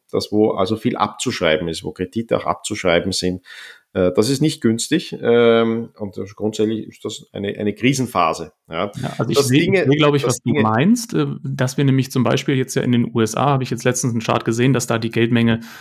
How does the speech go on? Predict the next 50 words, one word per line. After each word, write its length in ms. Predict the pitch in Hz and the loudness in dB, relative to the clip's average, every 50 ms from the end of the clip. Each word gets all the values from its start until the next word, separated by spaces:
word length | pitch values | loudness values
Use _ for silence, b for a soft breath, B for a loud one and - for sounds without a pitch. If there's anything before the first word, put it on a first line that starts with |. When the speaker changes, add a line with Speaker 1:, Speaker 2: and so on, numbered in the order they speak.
| B B B | B B B
Speaker 2:
zurückgeht. 640 | - - - 120 107 113 110 110 - 107 101 104 - | -8 -2 0 2 2 2 2 0 -2 -6 -6 -4 -4
Also 140 | 104 104 107 | -4 -2 -2
dass 200 | 104 104 - - | -2 -2 -2 -4
wir 100 | 110 107 | -4 -2
da 180 | 107 110 117 117 | 0 0 0 0
quasi 300 | - 120 117 113 117 113 | 0 0 0 2 0 -2
von 180 | - - 107 | -2 -2 -2
der 140 | 104 104 104 | -2 -4 -4
Geldmenge 680 | - - 113 131 165 185 175 - 143 139 139 143 139 135 | -2 2 4 4 4 2 2 2 2 2 4 4 4 2
her 260 | 120 135 139 139 139 | 2 2 2 2 2
jetzt, 280 | 135 139 139 139 - | 2 2 0 0 -2
wenn 100 | 123 117 | -2 -2
wir 60 | 110 107 | -2 -2
das 140 | 107 110 | -4 -4
Balance 340 | - 127 127 135 135 131 135 | -2 -2 0 0 0 0 -2
Sheet 180 | - - 120 120 | -4 -6 -6 -6
der 80 | 117 | -6
FED 220 | 117 - 127 - 160 | -4 -4 -2 -2 -2
uns 120 | 139 139 | -2 -2
angucken, 360 | 143 135 131 139 135 135 127 | -2 -2 0 0 0 0 0
dass 140 | 117 110 - | -2 -4 -4
das 220 | - 110 - - - | -4 -4 -4 -4 -6
zurückgeht 520 | - 107 104 123 131 - 160 160 175 - B B B B B B B _ | -6 -4 -4 -4 -4 -2 -2 -2 -2 -4 B B B B B B B _
und 180 | - 127 113 123 | -4 -2 0 0
dass 140 | 110 113 | 0 0
das 180 | - 127 120 - | 0 -2 -2 -2
quasi 380 | - - 127 123 117 120 117 117 | 0 0 2 2 2 2 2 2
wieder, 340 | 123 120 123 120 127 135 B B B B B B _ | 2 2 2 2 2 -2 B B B B B B _
ähm, 280 | - 120 117 120 117 - | -6 -4 -2 -2 0 0
ne, 180 | 117 123 123 | 0 0 0
wie 60 | 123 117 | 2 0
das 160 | 113 110 - | 0 2 2
Lenkrad, 340 | 113 131 143 139 135 131 131 | 2 2 2 2 0 0 0
das 100 | 120 - | 0 0
man 120 | 123 120 | 0 0
nach 120 | 117 113 | 0 2
links 240 | 113 127 147 160 - | 2 2 0 0 0
rumgerissen 440 | - 151 143 139 135 143 139 143 143 | 0 0 0 2 2 0 2 2 0
hat, 80 | 135 131 | 0 0
jetzt 180 | 123 113 - | -2 -4 -4
reißt 200 | - 120 120 - | -4 -4 -2 -2
man's 140 | 135 120 - | -2 -2 -2
nach 140 | 123 113 - | -2 -2 0
rechts 260 | 135 135 139 - - | -2 -2 -4 -2 2
rum, 240 | 147 143 143 139 135 | 2 4 4 2 2
äh, 140 | 127 123 120 | 0 0 0
dann 360 | 117 120 117 117 113 113 113 | 0 0 0 0 -2 -2 -4
gibt's 180 | 123 139 - - | -6 -6 -6 -4
einen 100 | 131 139 | 0 0
Unfall. 380 | 170 175 - 117 110 131 165 | 0 0 2 0 0 0 -2